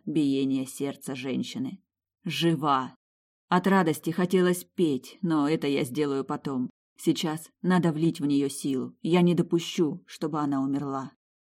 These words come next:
Не особо церемонясь, разорвала на шее Дельмар ворот одежды. Бороться с пуговицами её мундира не было времени, а магия придала сил справиться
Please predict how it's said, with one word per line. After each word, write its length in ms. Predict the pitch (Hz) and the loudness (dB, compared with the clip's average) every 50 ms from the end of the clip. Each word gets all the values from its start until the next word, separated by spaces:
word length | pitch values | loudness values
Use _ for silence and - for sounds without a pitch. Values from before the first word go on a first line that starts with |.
| _ _ _ _ _ | _ _ _ _ _
Не 180 | - 190 196 190 | 4 6 6 6
особо 360 | 185 185 - 202 185 175 175 | 6 4 4 4 4 4 4
церемонясь, 640 | 175 185 175 170 170 175 180 190 180 151 143 - - | 4 4 6 6 6 6 4 2 2 2 0 0 0
разорвала 540 | 156 165 147 170 170 156 160 165 170 165 156 | -2 0 0 0 0 0 0 0 0 0 0
на 120 | 151 151 | -2 -2
шее 260 | 151 - 175 151 151 | -2 -2 -2 -2 0
Дельмар 420 | 151 151 156 156 156 160 156 165 151 | 0 0 0 0 0 0 -2 -2 -2
ворот 320 | 143 151 147 147 147 - | -2 -4 -4 -4 -4 -4
одежды. 560 | 151 151 139 139 131 131 - 175 - - 180 - _ _ _ _ _ | -6 -6 -4 -4 -4 -6 -8 -10 -12 -14 -14 -16 _ _ _ _ _
Бороться 460 | - 156 165 160 165 170 170 - 160 | -2 0 2 4 4 2 2 2 0
с 80 | 160 - | -4 -2
пуговицами 580 | - 165 165 160 160 156 151 - - 151 156 156 | 0 0 2 2 2 2 0 0 0 0 2 2
её 260 | 156 151 151 156 151 | 2 2 2 2 2
мундира 560 | 147 151 151 147 143 165 175 170 165 156 147 - - | 2 0 0 0 2 2 2 2 2 0 -4 -4 -2
не 240 | 165 175 180 165 | 0 2 2 2
было 220 | 151 139 131 135 135 | 2 0 -2 -2 -2
времени, 440 | 139 143 139 131 135 131 131 127 - _ _ _ _ _ | -2 -2 0 0 0 -2 -4 -6 -10 _ _ _ _ _
а 120 | - 113 113 | 0 2 2
магия 440 | 156 156 - 131 127 - 135 127 | 4 4 2 2 0 -4 -6 -8
придала 440 | 120 - 160 160 160 160 160 160 156 | -4 -2 0 2 2 2 2 0 -2
сил 340 | 156 - - 160 165 165 160 | -4 -4 -2 0 0 0 0
справиться 680 | 165 - - 160 147 143 139 139 135 - - 139 143 | -2 -6 -6 -6 -4 -4 -4 -6 -6 -6 -8 -10 -10